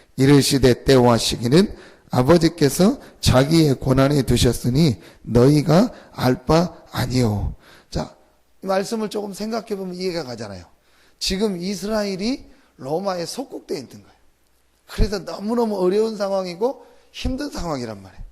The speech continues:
자, 그래서 예수님을 어떻게 생각을 했냐? 그 문제를 해결해 줄 것으로 예수님을 생각했단 말이에요.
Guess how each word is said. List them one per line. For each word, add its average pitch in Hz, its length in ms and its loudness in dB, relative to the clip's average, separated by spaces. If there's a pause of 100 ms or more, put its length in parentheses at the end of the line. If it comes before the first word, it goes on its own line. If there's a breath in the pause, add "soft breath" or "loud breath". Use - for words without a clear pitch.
(720)
자, 180 100 -16
그래서 190 260 -2
예수님을 208 1120 -2
어떻게 208 340 -2
생각을 208 400 -6
했냐? 160 460 -2 (340 loud breath)
그 - 220 -2
문제를 214 920 -4 (260 loud breath)
해결해 247 440 -6
줄 220 320 -6 (180 soft breath)
것으로 202 440 -2
예수님을 202 440 -8
생각했단 202 560 -10
말이에요. 113 260 -16